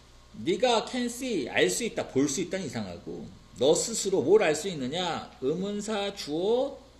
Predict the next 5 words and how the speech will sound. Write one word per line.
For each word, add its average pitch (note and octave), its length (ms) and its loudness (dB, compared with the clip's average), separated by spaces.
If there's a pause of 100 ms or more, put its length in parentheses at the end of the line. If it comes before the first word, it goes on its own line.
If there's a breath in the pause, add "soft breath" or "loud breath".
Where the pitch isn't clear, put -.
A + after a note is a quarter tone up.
동사입니다. A#2 760 -6 (1600 loud breath)
주어가 F#3 500 2
false니까 A3 540 4
S가 C#3+ 400 0
붙었죠. - 800 -12